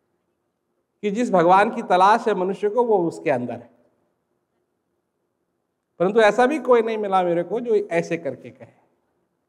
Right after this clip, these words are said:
कि जिस जिसकी तलाश है वो मेरे अंदर है। नहीं, सब उंगली ऊपर करते हैं।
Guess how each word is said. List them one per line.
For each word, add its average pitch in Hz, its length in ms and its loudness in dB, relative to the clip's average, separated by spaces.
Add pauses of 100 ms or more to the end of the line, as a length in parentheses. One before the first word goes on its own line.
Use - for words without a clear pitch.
(320)
कि 139 60 -14
जिस 160 240 -8
जिसकी 175 280 -12
तलाश 165 380 0
है 233 60 -4
वो 185 120 -4
मेरे 156 240 -6
अंदर 117 260 -12
है। 123 140 -14
नहीं, 190 200 -2
सब 208 200 -4
उंगली 190 260 -4
ऊपर 180 260 -8
करते 123 320 -20
हैं। - 80 -20